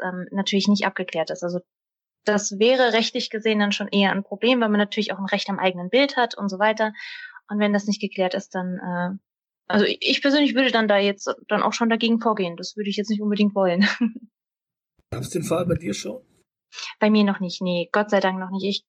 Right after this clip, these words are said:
Speaker 1: kenne aber einige, die das Problem tatsächlich schon hatten, wo die Bilder dann frei im Internet aufgetaucht sind, teilweise, ähm, so für Posterdruck oder Ähnliches. Und das ist schon, also das ist gar nicht mal so selten. Das kommt recht häufig vor sogar.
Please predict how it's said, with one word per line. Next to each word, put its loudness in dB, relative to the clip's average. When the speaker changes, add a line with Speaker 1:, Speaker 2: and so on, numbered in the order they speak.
Speaker 1:
kenne 2
aber 2
einige, 0
die -6
das -2
Problem -8
tatsächlich -4
schon -2
hatten, -8
wo -4
die 2
Bilder 4
dann 0
frei 2
im 4
Internet 2
aufgetaucht -2
sind, -6
teilweise, 0
ähm, -6
so 0
für 2
Posterdruck -2
oder 0
Ähnliches. 0
Und -8
das -8
ist -2
schon, 0
also 2
das 2
ist -4
gar 0
nicht -2
mal 2
so 0
selten. 0
Das -12
kommt -4
recht 0
häufig 0
vor -4
sogar. -8